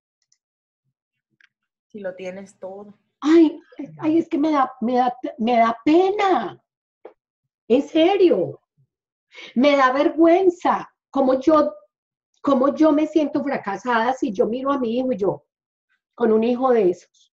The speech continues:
Speaker 2: nada más con haberlo traído al mundo, me había podido morir ahí mismo?
Speaker 1: <laughs>
Speaker 2: ¿Cómo, cómo yo digo eso?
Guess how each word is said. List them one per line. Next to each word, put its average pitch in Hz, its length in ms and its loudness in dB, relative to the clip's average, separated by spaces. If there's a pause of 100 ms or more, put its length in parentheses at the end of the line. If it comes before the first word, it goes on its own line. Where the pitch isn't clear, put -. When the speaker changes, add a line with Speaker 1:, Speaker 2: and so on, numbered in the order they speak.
Speaker 2:
nada 226 220 0
más 294 200 -2
con 277 200 -2
haberlo 226 300 2
traído 226 300 0
al 220 80 2
mundo, 254 360 -6 (560)
me 220 100 2
había 226 260 2
podido 208 240 2
morir 220 260 0
ahí 208 120 -2
mismo? 180 400 -2 (440)
Speaker 1:
<laughs> 240 720 -10 (2000)
Speaker 2:
¿Cómo, 277 420 -2
cómo 262 420 2
yo 302 200 2
digo 294 360 -2
eso? 339 580 -4